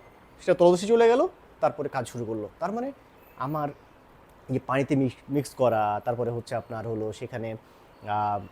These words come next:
ছিটানো, তলদেশে পৌঁছানো না। অর্থাৎ যখনই আপনি একটা ট্যাবলেট ফর্মে হবে, তখন সেটা তল-, তলদেশে সরাসরি যাবে এবং সেখান থেকে কিন্তু আস্তে, আস্তে, আস্তে সারা পুকুরে ছড়াবে, যেটাকে আমরা বলছি সাস্টেইন রিলিজ। তো এটা গেলে গেল।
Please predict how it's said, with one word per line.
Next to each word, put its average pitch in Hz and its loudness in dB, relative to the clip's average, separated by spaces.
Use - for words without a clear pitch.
ছিটানো, 165 4
তলদেশে 160 8
পৌঁছানো 190 4
না। 123 0
অর্থাৎ 165 -4
যখনই 139 0
আপনি 214 -2
একটা 202 -8
ট্যাবলেট 160 2
ফর্মে 147 4
হবে, 123 -2
তখন 165 -2
সেটা 185 -2
তল-, 170 0
তলদেশে 151 2
সরাসরি 147 2
যাবে 190 4
এবং 190 2
সেখান 202 0
থেকে 175 2
কিন্তু 156 2
আস্তে, 139 -4
আস্তে, 139 -4
আস্তে 214 -4
সারা 135 -2
পুকুরে 208 4
ছড়াবে, 113 0
যেটাকে 147 4
আমরা 175 2
বলছি 180 2
সাস্টেইন 151 0
রিলিজ। 131 2
তো 226 -2
এটা 220 4
গেলে 226 4
গেল। 233 2